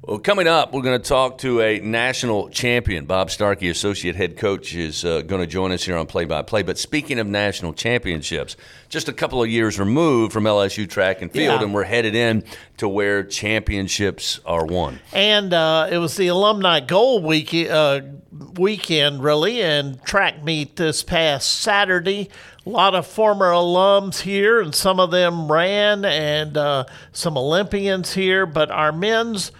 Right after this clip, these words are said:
Speaker 2: four by one hundred team clocked a thirty-eight thirty-six in the four by one hundred. That's first in the nation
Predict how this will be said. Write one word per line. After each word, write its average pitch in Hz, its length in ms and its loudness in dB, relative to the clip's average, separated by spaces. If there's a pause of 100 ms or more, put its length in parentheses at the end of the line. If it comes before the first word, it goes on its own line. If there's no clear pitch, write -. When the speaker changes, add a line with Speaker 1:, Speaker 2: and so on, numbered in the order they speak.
(200)
Speaker 2:
four 226 320 4
by 196 260 6
one 180 300 4
hundred 202 480 0
team 160 440 -2 (540)
clocked 185 400 0
a 156 240 2
thirty-eight 208 840 0
thirty-six 208 1120 0
in 170 200 -2
the 170 100 4
four 180 260 4
by 170 220 4
one 165 280 0
hundred. 165 340 2
That's 214 240 -2
first 285 480 0
in 214 100 -2
the 180 120 2
nation 180 680 0